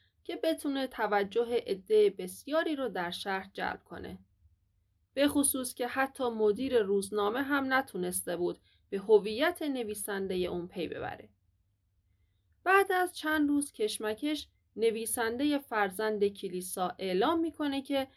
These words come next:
به درخواست خود موسیو مونتانلی از این مناظره دست می‌کشه.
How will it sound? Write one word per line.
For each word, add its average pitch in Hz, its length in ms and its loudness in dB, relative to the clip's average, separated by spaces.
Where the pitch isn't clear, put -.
به 208 100 6
درخواست 233 720 2
خود 262 260 -4
موسیو 202 580 0
مونتانلی 247 720 0
از 202 240 0
این 285 180 4
مناظره 196 680 0
دست - 320 -6
می‌کشه. - 420 -20